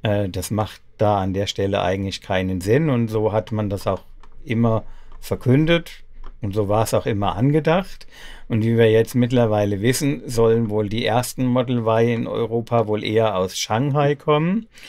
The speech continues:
Ähm, dies sicherlich, weil im Frühjahr auch der I D vier als Konkurrenz anläuft. Und so hat man sich mit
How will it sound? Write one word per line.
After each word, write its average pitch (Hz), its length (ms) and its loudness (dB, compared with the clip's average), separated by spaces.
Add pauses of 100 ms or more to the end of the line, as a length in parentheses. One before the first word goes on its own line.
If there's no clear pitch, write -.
(500)
Ähm, 113 600 4 (220)
dies 135 540 -2
sicherlich, 139 760 2
weil 117 420 4
im 120 180 0
Frühjahr 123 640 2
auch 113 180 0 (120)
der 104 440 0
I 107 160 2
D 101 180 -6
vier 139 360 0
als 117 200 -2
Konkurrenz 104 600 0
anläuft. 143 760 0 (560)
Und 120 360 2 (120)
so 117 440 2
hat 120 180 0
man 117 180 0
sich 113 160 0
mit 113 220 0